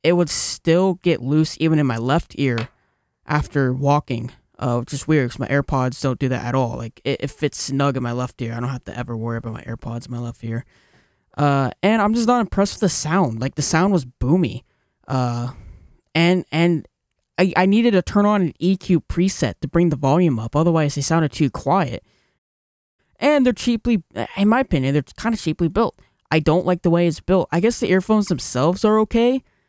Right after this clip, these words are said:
uh, but the case is ridiculously cheap. Like, that's probably gonna break in, like, a year. Um, I don't like, I'm not the biggest fan of the way they look, and they don't auto pause. It doesn't have A N C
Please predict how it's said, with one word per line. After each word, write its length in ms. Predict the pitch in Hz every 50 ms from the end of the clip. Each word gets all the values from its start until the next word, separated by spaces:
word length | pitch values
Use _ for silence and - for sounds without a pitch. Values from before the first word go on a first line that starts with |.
| _ _ _ _ _ _ _
uh, 180 | - 170 180 175
but 140 | 160 170 -
the 60 | -
case 380 | - - 160 185 214 214 - 170
is 180 | 135 - - -
ridiculously 800 | 143 147 147 127 - 143 131 - 139 123 123 123 - - 123 120
cheap. 400 | - - - 143 120 110 - -
Like, 120 | 120 101
that's 200 | - 151 147 -
probably 260 | - - 170 165 160
gonna 140 | 143 131 123
break 360 | - - 131 131 127 117 -
in, 80 | 143 127
like, 180 | 127 123 -
a 40 | 117
year. 360 | 107 117 123 123 120 120 117 - _ _ _ _ _ _ _ _ _ _ _ _ _ _ -
Um, 400 | 147 147 139 135 131 123 117 - _ _ _ _ _ _ _ -
I 100 | 156 165
don't 140 | 180 185
like, 140 | 180 202 185 -
I'm 100 | - 180
not 140 | 196 202 202 -
the 40 |
biggest 380 | 147 - 165 165 170 208 - -
fan 220 | - 214 214 214
of 100 | 214 214
the 100 | 190 190
way 160 | 165 175 185 196
they 160 | 185 175 143
look, 440 | 127 131 151 190 - - - - - _ _ _ _ _ _ _ _ _ _ _
and 400 | 165 170 165 156 151 147 143 139
they 100 | 123 165
don't 220 | 175 190 190 - - -
auto 260 | 131 151 165 185 190
pause. 760 | - - 185 185 185 185 190 190 196 196 196 196 - - - -
It 100 | 151 147
doesn't 240 | 139 151 151 160 165
have 140 | 156 151 - -
A 160 | 143 160 175
N 120 | 180 170 151
C 540 | - - - 143 139 151 175 190 202 202